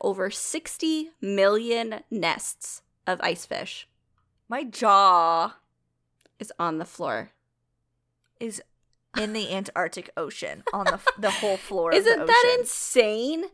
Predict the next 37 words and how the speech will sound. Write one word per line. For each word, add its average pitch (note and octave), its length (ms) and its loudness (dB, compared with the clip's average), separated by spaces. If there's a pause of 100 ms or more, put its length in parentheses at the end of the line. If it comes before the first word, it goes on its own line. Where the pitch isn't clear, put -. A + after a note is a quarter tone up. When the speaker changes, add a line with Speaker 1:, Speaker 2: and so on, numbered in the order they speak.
Speaker 1:
That's, E4+ 220 0
like, F4+ 260 -6
incomprehensible. B3+ 1120 -4 (840)
Insane. G#3+ 420 -8
Speaker 2:
It A#3+ 140 2
actually C4 480 2
is G#3 280 -2
incomprehensible. F#3 1040 -8 (480)
Speaker 1:
Yeah. E4+ 300 -10 (460)
So - 120 -20
they D4+ 120 -2
just D#4 160 -6
have D#4+ 280 -4
all A3 360 2
these D4+ 200 -8
little, D4 240 -4
like, D#4 340 -6 (180)
fish - 500 -10
nests. - 640 -8 (300)
Like, G#3 160 2
scientists G#3 400 -4
don't - 180 -6
know A#3+ 220 -4
that G#3+ 180 0
much B3+ 140 -4
about D4+ 220 0
'em A#3 120 -2
because, A3+ 260 -6
again, C#4 160 -6
it's - 120 -10
cold A#3 200 -12
as A3 80 -16
fuck. - 280 -6
So - 140 -10
they G#3 140 -6
just, G3+ 200 -12
like, G3+ 260 -6